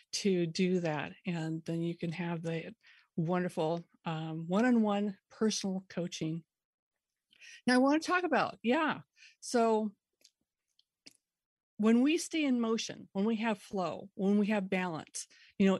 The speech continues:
everything comes together, and we know beyond a doubt that we have what it takes. So this is what we're talking about today, is having contact, being able to be in flow, be in motion.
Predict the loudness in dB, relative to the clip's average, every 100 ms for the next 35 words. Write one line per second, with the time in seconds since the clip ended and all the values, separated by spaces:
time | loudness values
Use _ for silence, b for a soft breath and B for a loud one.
0 | 2 2 4 2 2 0 0 -2 -2 -4
1 | -6 -6 -4 -6 -8 -12 B B B 0
2 | 2 4 4 4 4 2 0 -2 -4 -4
3 | -4 -4 -6 -8 -12 -18 _ -4 -2 -2
4 | -6 -4 -2 -2 0 -2 -4 -6 -8 -6
5 | -8 -8 -10 _ _ B B B 0 2
6 | 4 2 0 0 2 2 0 0 0 -2
7 | -6 -10 -8 -8 -6 -2 2 2 2 -4
8 | -6 -4 -2 -2 -6 -4 -4 -4 -10 B
9 | B B -12 -4 0 2 2 0 0 0
10 | 0 -4 -8 -10 -18 _ _ _ _ _
11 | _ _ -4 2 4 4 4 2 0 -2
12 | -4 0 0 2 0 -2 -4 -4 -6 -6
13 | -4 -2 -4 -4 -2 -2 -2 -4 -6 -10